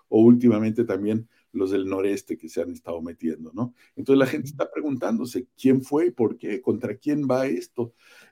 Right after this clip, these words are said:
Speaker 1: Eh, y la noticia no te da realmente, no dice nada,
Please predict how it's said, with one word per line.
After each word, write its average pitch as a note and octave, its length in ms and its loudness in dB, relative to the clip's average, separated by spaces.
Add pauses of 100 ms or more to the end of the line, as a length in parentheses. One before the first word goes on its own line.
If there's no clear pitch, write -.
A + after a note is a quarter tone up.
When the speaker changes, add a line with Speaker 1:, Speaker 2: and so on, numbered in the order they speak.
(160)
Speaker 1:
Eh, A#2 340 6
y B2 180 10 (120)
la A#2 140 8
noticia A#2+ 520 2
no B2+ 200 4
te G#2+ 160 0
da A2+ 480 0 (140)
realmente, A2 680 0
no A2+ 160 4
dice E3 420 -6
nada, E2 380 -16